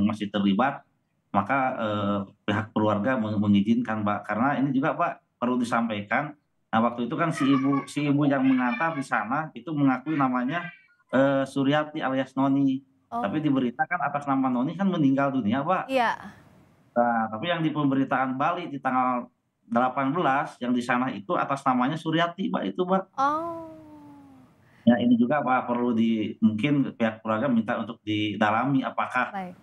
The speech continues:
Speaker 1: yang, yang mengikuti, eee, almarhum ke Bali ini memang yang sudah meninggal, apa memang
Speaker 2: Orang
Speaker 1: yang
Speaker 2: lain
Speaker 1: belum
Speaker 2: lagi.
Speaker 1: meninggal?
Speaker 2: Hmm.
Speaker 1: Ya.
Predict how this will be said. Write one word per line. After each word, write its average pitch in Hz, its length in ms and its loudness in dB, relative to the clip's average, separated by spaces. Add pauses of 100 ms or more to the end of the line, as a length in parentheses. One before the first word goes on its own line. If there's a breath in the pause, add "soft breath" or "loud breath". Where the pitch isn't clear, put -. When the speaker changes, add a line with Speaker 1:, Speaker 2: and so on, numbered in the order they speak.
(100)
Speaker 1:
yang, 120 240 0 (240)
yang 120 160 2
mengikuti, 123 880 0
eee, 110 520 0 (840)
almarhum 123 640 2
ke 117 400 -2
Bali 117 440 0
ini 113 320 2
memang 113 400 -2
yang 104 80 -8
sudah 107 260 -2
meninggal, 104 420 2
apa 123 280 -2
memang 123 400 0 (160)
Speaker 2:
Orang 233 240 2
Speaker 1:
yang 226 80 0
Speaker 2:
lain 220 120 0
Speaker 1:
belum 254 80 2
Speaker 2:
lagi. 254 120 -2
Speaker 1:
meninggal? 269 260 0 (380)
Speaker 2:
Hmm. 214 160 -4
Speaker 1:
Ya. 98 160 2